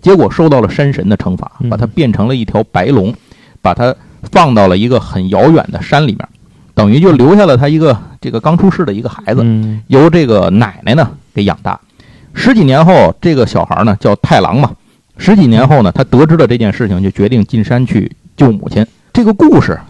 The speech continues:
Speaker 1: 大概就是这么个事儿，
Speaker 2: 嗯。
Speaker 1: 但是里头有很多给我印象很深刻的事儿。
Speaker 2: 基本是个宝莲灯的故事。
Speaker 1: 哎，对，日版宝莲灯啊。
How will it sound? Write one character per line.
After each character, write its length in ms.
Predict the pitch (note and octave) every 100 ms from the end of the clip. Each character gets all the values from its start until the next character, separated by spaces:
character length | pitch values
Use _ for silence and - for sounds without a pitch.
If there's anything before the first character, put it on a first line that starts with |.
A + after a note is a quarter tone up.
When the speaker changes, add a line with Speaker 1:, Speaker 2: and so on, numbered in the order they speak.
| _
Speaker 1:
大 160 | C#3+
概 120 | C#3 C3+
就 140 | C3
是 140 | A2+
这 100 | G#2+
么 80 | C3
个 100 | G#2
事 120 | -
儿， 100 | F3 -
Speaker 2:
嗯。 160 | B2+ -
Speaker 1:
但 160 | G3
是 80 | F3
里 160 | C3 G2+
头 140 | C#3
有 60 | F3+
很 280 | D#3 - F2
多 240 | B2 D3+ D#3
给 120 | D#3+
我 140 | G#2
印 140 | C3 D#3
象 100 | G#2
很 140 | F2+
深 180 | - E3+
刻 160 | F#3
的 60 | C3
事 80 | G2
儿。 20 |
Speaker 2:
基 80 | C3+
本 160 | A#2
是 140 | G#2 C3+
个 80 | A2
宝 160 | G#2+
莲 120 | A2
灯 160 | A#2+ C3
的 80 | C3
故 220 | C3 C3+
事。 60 | G#2+
Speaker 1:
哎， 100 | G#2
对， 180 | A#2+
日 140 | A#2+ D3+
版 180 | G#2+ C3+
宝 120 | G2
莲 140 | G#2+
灯 180 | C3 C#3
啊。 100 | A#2+